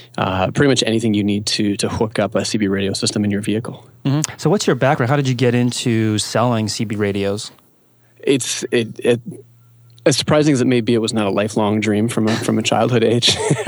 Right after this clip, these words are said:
Speaker 2: Yeah.
Speaker 1: Uh, I worked a job out of college for a couple of years in finance and, uh, ended up kinda, it's kinda your typical story. You know, you work for the man for a while, worked with some great people, but realized it's not what I wanted to do long term.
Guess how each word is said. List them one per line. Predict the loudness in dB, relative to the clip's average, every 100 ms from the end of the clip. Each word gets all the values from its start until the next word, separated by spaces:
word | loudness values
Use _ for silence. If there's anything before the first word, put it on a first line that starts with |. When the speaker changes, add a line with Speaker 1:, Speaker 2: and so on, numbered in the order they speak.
| -2 0 -2 -2 -6
Speaker 2:
Yeah. | -4 -2 -2 -2
Speaker 1:
Uh, | 0 0 0
I | 0 0 2
worked | 0 0
a | -2
job | 0 0 2
out | 0 -2
of |
college | 0 2 2 0 -4
for | -6
a |
couple | -4 -2
of |
years | -2 -2
in | -4
finance | -2 0 0 0 -2 -2
and, | -2 0 -2 -6 -20 -20 -16 -6
uh, | -4 -2 -4 -10 -16
ended | -4 2 4
up | 4 0 -4
kinda, | 0 2
it's | 2 -2
kinda | 0 2
your | 2
typical | 0 -2 -4
story. | 0 2 2 2
You |
know, | 2
you | 0 0
work | -2
for | -2
the | 0
man | 2 0
for | 0
a | 2
while, | 2 4 2
worked | 0 -2
with | -4
some | -2
great | 0 0
people, | 0 0 0
but | 0
realized | 0 2 2 0
it's | -2 -2
not | 0
what | 2
I | 2
wanted | 2 2 0
to |
do | 0 2
long | 2 0
term. | 2 2